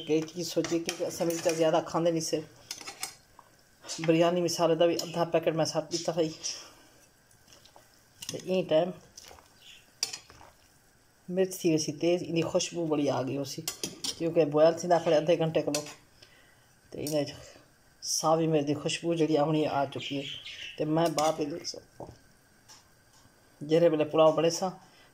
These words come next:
ਮਜ਼ੀਦ ਜ਼ਰੂਰਤ ਹੋ ਸੀ ਤੇ ਸਾਵੀਆਂ ਮਿਰਚਾਂ ਵੀ ਆ ਸਾਡੇ ਸਾਂ, ਵਰਨਾ ਮੈਂ ਸਾਵੀਆਂ ਮਿਰਚਾਂ ਕੱਢ ਕੇ ਗਿਆ। ਤੇ ਇਹਦੀ ਇਹ ਹੱਡੀ ਨਰਮ ਲੱਗਦੀ ਪਈ ਹੈ ਤੇ ਮੈਂ ਇਹਨੂੰ ਹੁਣ ਉਲਟਾ ਕਰਤੇ ਤਾਂ ਕਿ ਸੀਨੇ ਵਾਲੀ ਬੋਟੀ ਜਿਹੜੀ ਹੁੰਦੀ ਨਾ ਜ਼ਰਾ ਸਖਤ ਹੁੰਦੀ ਚੈਸਟ,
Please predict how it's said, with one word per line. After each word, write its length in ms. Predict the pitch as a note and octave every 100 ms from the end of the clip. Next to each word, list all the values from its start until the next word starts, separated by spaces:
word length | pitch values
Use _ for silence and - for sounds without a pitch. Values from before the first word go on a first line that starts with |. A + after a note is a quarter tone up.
| -
ਮਜ਼ੀਦ 280 | D#3 F#3 F3
ਜ਼ਰੂਰਤ 420 | D3+ D#3 D3 -
ਹੋ 80 | F#3
ਸੀ 200 | - F3+ - -
ਤੇ 80 | D3+
ਸਾਵੀਆਂ 280 | C#3+ D3+ D3+
ਮਿਰਚਾਂ 260 | D3+ D3 C3
ਵੀ 120 | D3+
ਆ 60 |
ਸਾਡੇ 300 | C3 D#3+ D#3+
ਸਾਂ, 180 | E3 - - - - - - - - _
ਵਰਨਾ 260 | D#3+ E3 D#3
ਮੈਂ 140 | D3
ਸਾਵੀਆਂ 340 | D3 E3 D3+ C#3+
ਮਿਰਚਾਂ 280 | D3 - C3
ਕੱਢ 220 | D3 D3
ਕੇ 140 | D3+
ਗਿਆ। 180 | E3 E3 E3 - - - _ _ _ _ _ - - -
ਤੇ 60 | F3
ਇਹਦੀ 240 | D#3+ D#3
ਇਹ 200 | - D#3+ E3
ਹੱਡੀ 180 | D#3+ D#3+
ਨਰਮ 300 | F3 E3+ C#3+
ਲੱਗਦੀ 240 | D3 D#3+
ਪਈ 160 | D#3+ E3+
ਹੈ 40 | E3+ - - - -
ਤੇ 80 |
ਮੈਂ 180 | D3+ D#3
ਇਹਨੂੰ 180 | C#3+ C#3 C#3
ਹੁਣ 120 | C#3+
ਉਲਟਾ 300 | C#3+ D3 D#3
ਕਰਤੇ 320 | C#3 C#3 C3+ D3
ਤਾਂ 220 | D#3 D3
ਕਿ 160 | D3 D3+ - - - - -
ਸੀਨੇ 320 | - F3+ E3+
ਵਾਲੀ 180 | D3 D3
ਬੋਟੀ 220 | D3+ D3
ਜਿਹੜੀ 180 | C#3 C#3
ਹੁੰਦੀ 140 | D#3
ਨਾ 80 | F#3+
ਜ਼ਰਾ 120 | D3
ਸਖਤ 360 | C3+ - E3+ -
ਹੁੰਦੀ 160 | C#3 D3 -
ਚੈਸਟ, 300 | E3 D#3